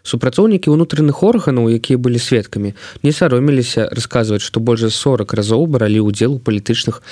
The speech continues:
паседжаннях супраць палітвязняў. Так званыя пацярпелыя забывалі імя Галіны і як яна выглядае. На ход суда гэта не паўплывала.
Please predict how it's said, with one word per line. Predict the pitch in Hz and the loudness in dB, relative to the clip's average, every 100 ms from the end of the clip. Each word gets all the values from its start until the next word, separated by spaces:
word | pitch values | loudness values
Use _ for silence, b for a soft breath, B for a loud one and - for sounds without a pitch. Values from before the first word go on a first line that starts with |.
| B | B
паседжаннях | - 110 120 131 123 113 - | -6 0 0 0 -2 -2 -4
супраць | 110 113 - | -4 -4 -4
палітвязняў. | 113 113 123 107 101 92 - _ _ _ | -4 -2 -2 -2 -4 -10 -12 _ _ _
Так | - 123 | -4 0
званыя | 151 185 175 | 2 4 2
пацярпелыя | 160 147 156 147 185 214 160 110 104 | 0 -2 -2 0 2 4 4 2 0
забывалі | 117 123 156 170 143 | -2 2 2 2 2
імя | 120 123 117 | 0 0 2
Галіны | 113 110 151 120 | 0 2 2 0
і | - 110 | 0 0
як | 117 - | 0 0
яна | 117 113 | -2 0
выглядае. | 107 120 131 110 98 104 b b b - | 0 0 0 0 -2 -8 b b b -6
На | 107 | -2
ход | 117 101 - | -2 -2 -6
суда | - 107 131 | -6 -2 0
гэта | 127 104 117 | 0 0 0
не | 107 | 0
паўплывала. | 107 104 113 107 104 95 95 | -2 -2 0 0 0 -2 -4